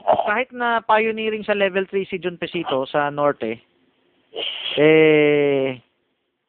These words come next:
parang, ah, may iba nang nagpatuloy sa level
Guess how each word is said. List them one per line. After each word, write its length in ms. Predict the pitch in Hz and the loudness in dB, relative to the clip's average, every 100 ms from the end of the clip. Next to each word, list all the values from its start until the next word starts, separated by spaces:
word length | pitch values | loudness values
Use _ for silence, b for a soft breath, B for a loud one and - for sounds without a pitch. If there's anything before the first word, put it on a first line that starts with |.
| _ _ - | _ _ 0
parang, 300 | 170 196 196 190 190 190 185 180 180 180 165 - _ _ _ _ _ _ _ _ _ _ _ - | 2 2 0 -6 -10 -10 -10 -12 -12 -14 -16 -18 _ _ _ _ _ _ _ _ _ _ _ -4
ah, 960 | 156 165 165 160 156 151 151 147 151 156 | 2 2 2 2 0 0 -2 -2 -4 -2
may 160 | 190 | 0
iba 160 | 180 202 | 2 2
nang 240 | 202 190 | 0 -6
nagpatuloy 480 | 175 175 180 170 170 | -6 -6 -4 -6 -4
sa 80 | 165 | -2
level 320 | 156 139 | -4 -4